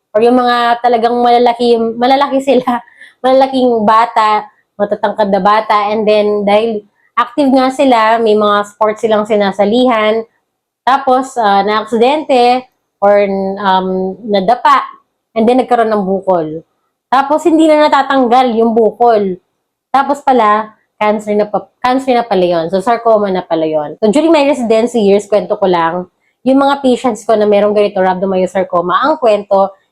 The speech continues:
is nadapa lang daw siya. Yung isa naman, eh, nahulog lang daw sa bike. And then, hindi na nga nawala yung, yung sakit, tsaka hindi na nawala yung bukol. Nagsuspect ng malignancy, and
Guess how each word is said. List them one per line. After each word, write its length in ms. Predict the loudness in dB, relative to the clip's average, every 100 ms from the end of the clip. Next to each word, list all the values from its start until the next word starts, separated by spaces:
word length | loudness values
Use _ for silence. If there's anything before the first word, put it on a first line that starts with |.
| -4
is 160 | -4 -2
nadapa 400 | -2 0 0 -2
lang 160 | -2 0
daw 160 | 0
siya. 240 | 0 0 2
Yung 80 | 2
isa 240 | 0 0 0
naman, 240 | 0 -2
eh, 80 | -2
nahulog 320 | -2 0 0
lang 160 | 0 0
daw 160 | -2
sa 160 | -2 -4
bike. 280 | -2 -2 -6 _ _ _
And 80 | 0
then, 160 | 2 2
hindi 180 | 2
na 220 | 2 2 2
nga 20 | 2
nawala 340 | 2 2 0 0
yung, 320 | -2 0 -4 -8 _ _ _
yung 260 | 0 2 0 -4
sakit, 320 | -4 -2 -2
tsaka 240 | -2 -2
hindi 160 | 0 0
na 100 | 2
nawala 240 | 2 0
yung 140 | -2 -2
bukol. 560 | -4 -2 -2 -2 -4 -10 _ -2
Nagsuspect 480 | 0 -2 -2 -4 -2
ng 140 | -2
malignancy, 800 | 0 0 0 0 -2 -2 -4 -2
and 320 | -2 -2 -6